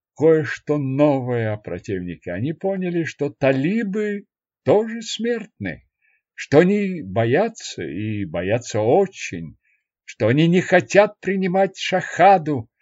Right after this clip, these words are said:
как кричат об этом в интернете на джихадистских сайтах.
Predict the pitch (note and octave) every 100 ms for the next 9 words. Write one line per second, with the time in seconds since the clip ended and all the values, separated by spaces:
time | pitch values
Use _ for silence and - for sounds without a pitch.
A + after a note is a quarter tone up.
0 | _ _ _ _ C3 B2+ - A#2+ A#2 -
1 | A2 F2+ F#2 F2 G2+ - G2+ F#2+ G#2 G#2+
2 | G#2 - A2+ A2+ A2+ B2+ A#2 - - G#2+
3 | G#2+ A2 G#2 E2 G#2+ - - A2+ G#2 C3
4 | A2+ - - B2 - - B2 F#2+ F2+ D#2+
5 | -